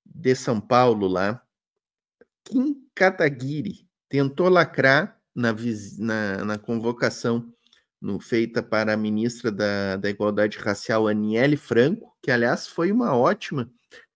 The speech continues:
sessão, com muitos temas legais, eu tive a oportunidade de assistir ali, e ele vai levar uma bela resposta da Aniele, uma, uma resposta extremamente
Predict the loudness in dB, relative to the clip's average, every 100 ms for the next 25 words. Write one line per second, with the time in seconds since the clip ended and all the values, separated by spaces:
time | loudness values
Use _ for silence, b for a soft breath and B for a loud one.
0 | _ -4 -4 0 2 4 2 0 -4 -4
1 | -4 -6 -2 0 0 0 -2 2 4 4
2 | 2 -4 -6 -8 -6 -6 -6 -6 -2 -2
3 | 0 -2 -6 -12 -12 -6 -2 0 0 -2
4 | -4 _ B B _ -4 0 2 0 -6
5 | _ _ 0 2 2 2 2 4 2 2
6 | 2 -2 -6 4 8 8 8 6 0 -6
7 | -6 -4 -4 -4 -6 -4 -2 -2 0 0
8 | 0 -2 -4 -4 -6 -6 -8 -6 -6 -4
9 | -6 -4 -2 2 2 2 0 -2 -6 -12